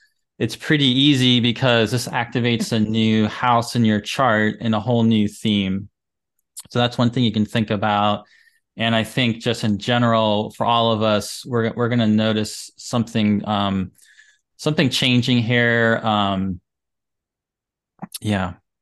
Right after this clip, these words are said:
Speaker 2: Yeah. It feels really dynamic too, just at this time period as well, as we get situated in this, like, that Mars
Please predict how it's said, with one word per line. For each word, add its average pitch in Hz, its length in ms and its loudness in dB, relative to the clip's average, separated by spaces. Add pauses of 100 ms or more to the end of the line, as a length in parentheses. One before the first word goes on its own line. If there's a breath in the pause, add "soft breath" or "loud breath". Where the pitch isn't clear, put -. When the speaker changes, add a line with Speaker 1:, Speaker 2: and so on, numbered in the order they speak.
(260)
Speaker 2:
Yeah. 185 380 -6
It 277 180 -2
feels 403 180 2
really 330 180 0
dynamic 220 460 0
too, 254 180 -6
just 185 200 -8
at 175 100 -12
this 180 160 -8
time 180 320 -6
period 175 640 -6 (240)
as 160 220 -6
well, 196 220 0
as 180 120 -6
we 175 60 -6
get 165 100 -8
situated 165 520 -6
in 160 60 -10
this, 165 300 -10
like, 165 180 -10
that 175 140 -4
Mars 180 760 -4